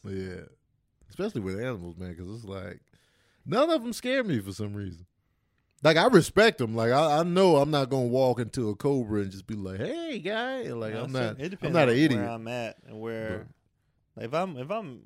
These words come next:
Speaker 2: walking and a wolf pull up, I'm, "Oh, this is it. This is how it
Speaker 1: Yeah.
Speaker 2: ends for me.
Speaker 1: But yeah.
Speaker 2: This is how it."
Speaker 1: There be wolves in my neighborhood.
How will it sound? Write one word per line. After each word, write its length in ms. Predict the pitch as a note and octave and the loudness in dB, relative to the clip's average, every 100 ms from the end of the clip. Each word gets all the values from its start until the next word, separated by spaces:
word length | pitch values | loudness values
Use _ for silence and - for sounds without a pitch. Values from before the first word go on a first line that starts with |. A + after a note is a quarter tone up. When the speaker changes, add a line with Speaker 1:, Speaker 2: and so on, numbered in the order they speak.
| G2 | -10
Speaker 2:
walking 400 | A#2 A#2+ G#2+ G#2 | -4 -4 -6 -16
and 60 | |
a 80 | G#2 | -14
wolf 380 | G#2 A2+ B2+ - - | -12 -8 -10 -10 -12
pull 160 | A2 | -10
up, 200 | G#2 - - | -10 -12 -16
I'm, 360 | A2+ A#2+ G2+ - - | -16 -16 -18 -20 -18
"Oh, 460 | - - - - - | -16 -16 -20 -20 -18
this 180 | G2+ A#2 | -18 -18
is 80 | A2+ | -12
it. 220 | A#2 - _ | -10 -10 _
This 120 | D3+ | -20
is 60 | - | -8
how 100 | - | -4
it 60 | - | -2
Speaker 1:
Yeah. 60 | B2 | -4
Speaker 2:
ends 140 | A#2+ | -8
for 100 | - | -14
me. 180 | - - - _ _ _ _ | -20 -20 -20 _ _ _ _
Speaker 1:
But 80 | A2 | -10
yeah. 280 | G#2+ G2+ G2 E2+ F2+ | -8 -8 -10 -14 -18
Speaker 2:
This 160 | A2 A2 | -20 -18
is 400 | A2 G#2+ A2 - | -16 -16 -16 -18
how 280 | A2 A2 A2 | -18 -16 -14
it." 120 | A2 - | -10 -4
Speaker 1:
There 80 | |
be 100 | F#3 | -2
wolves 360 | B2 D3 D#3 B2+ | 0 2 0 -2
in 60 | A#2+ | -6
my 120 | G#2+ | -6
neighborhood. 560 | A#2+ C3 G#2+ G#2 G2 | -6 -6 -6 -6 -8